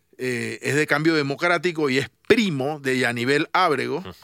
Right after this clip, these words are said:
Speaker 1: eh, se va a dar cuatrocientos mil, eh, balboas para donaciones, apoyos económicos, alimentos,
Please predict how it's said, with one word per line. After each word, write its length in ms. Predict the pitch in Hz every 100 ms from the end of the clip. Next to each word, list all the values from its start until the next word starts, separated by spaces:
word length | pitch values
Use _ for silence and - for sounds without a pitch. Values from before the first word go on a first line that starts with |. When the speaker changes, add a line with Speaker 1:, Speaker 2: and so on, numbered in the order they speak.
| - _ _ _ _ _
Speaker 1:
eh, 480 | 139 131 123 120 120
se 160 | - 127
va 140 | 127
a 20 |
dar 180 | 139 147
cuatrocientos 600 | 160 143 127 135 117 117
mil, 300 | 127 135 147 - _ -
eh, 600 | 123 117 110 107 104 107
balboas 480 | 117 143 170 160 160
para 240 | - 135 117
donaciones, 840 | 117 120 113 - 156 156 151 - - _ _ _
apoyos 400 | 107 135 143 151
económicos, 680 | 135 123 139 151 151 147
alimentos, 600 | 120 117 127 139 165 147